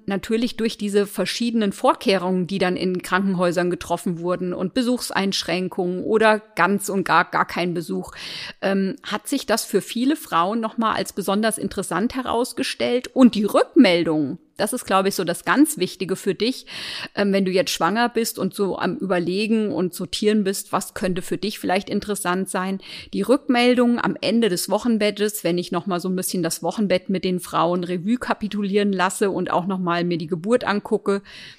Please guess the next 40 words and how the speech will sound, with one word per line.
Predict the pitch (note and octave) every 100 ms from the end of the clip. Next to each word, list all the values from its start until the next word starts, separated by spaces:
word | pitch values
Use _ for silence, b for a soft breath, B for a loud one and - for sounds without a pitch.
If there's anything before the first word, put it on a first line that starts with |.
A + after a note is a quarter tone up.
| B _
Gerade | - F#3+ B3 C4+
die | A#3+
Frauen, | - G3 A#3
die | G#3
ambulant | - G#3 F#3+ G3+ C4
entbunden | A#3 A3 A3+ - A3
haben, | G#3+ G#3+
frage | - F3 G#3
ich | A3+
dann | G#3
immer | - G#3 G#3
ganz | G3+ G3
gern | F#3 F#3+
noch | G#3 G3+
mal, | G3+ F#3+ G3 G3 b b b b _
„Hast | - G#3
du's | G3+ -
bereut? | F#3 G#3 B3+ D4+ D4+
War's | E3 E3+
für | -
dich | F#3+ -
die | G3+
richtige | C#4 - C#4 B3
Entscheidung? | A3 A3+ - A3+ G#3+ G#3+
Hast | G3 -
du | E3+
dich | F3
wohlgefühlt | G3+ B3+ A#3+ - G#3+ G#3
damit? | G3+ G3 -
Was | A#3+ -
würdest | A#3
du | A3
deiner | G#3 G3
besten | G3 G#3 -
Freundin | - F#3 F#3 F#3+ F#3
da | F3+
jetzt | F3+ E3+
sagen?“ | D#3+ D3+ G#3 B3
Und | G#3
dann | G3 F#3+